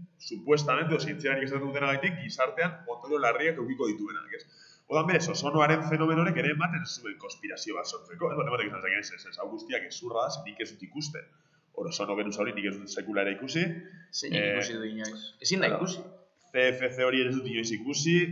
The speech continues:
Speaker 1: hemen papetan bildu dira gobernu guztiak erabakitzeko C F C hori aldatu behar dela.
Speaker 2: Ze susmagarria.
Speaker 1: Baina hor kasualidadez, ez zen ozono eszeptiko mugimendurik sortu, ez? Hor jendea, bueno, ikusi, a ber, zientzialari ze interes daukate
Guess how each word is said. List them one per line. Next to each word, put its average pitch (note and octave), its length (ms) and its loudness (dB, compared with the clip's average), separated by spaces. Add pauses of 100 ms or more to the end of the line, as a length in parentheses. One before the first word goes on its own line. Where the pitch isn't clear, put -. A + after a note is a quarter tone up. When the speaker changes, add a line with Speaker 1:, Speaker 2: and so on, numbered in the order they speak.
(400)
Speaker 1:
hemen B2 220 -6
papetan C3 340 2
bildu A#2 240 -2
dira C3 240 4
gobernu B2+ 320 4
guztiak B2 480 2
erabakitzeko B2 760 4 (320)
C A#2+ 100 2
F - 80 -6
C A#2+ 320 0
hori A#2+ 160 4
aldatu A#2 320 0
behar B2 240 6
dela. D#3+ 240 8 (160)
Speaker 2:
Ze - 240 -8
susmagarria. - 640 -4 (480)
Speaker 1:
Baina C#3 240 4
hor G#3+ 80 4
kasualidadez, G3 480 4
ez G3 160 2
zen - 480 -2
ozono C#3+ 500 2
eszeptiko C#3+ 680 2
mugimendurik C3 560 0
sortu, - 480 -6
ez? - 80 -12
Hor G#2+ 160 -12
jendea, G2+ 240 -12
bueno, G2 160 -14
ikusi, F2 240 -12 (160)
a F2+ 80 -8
ber, F2+ 80 -10
zientzialari F#2+ 480 -2
ze G#2 160 -6
interes F#2+ 260 -8
daukate F#2+ 400 -2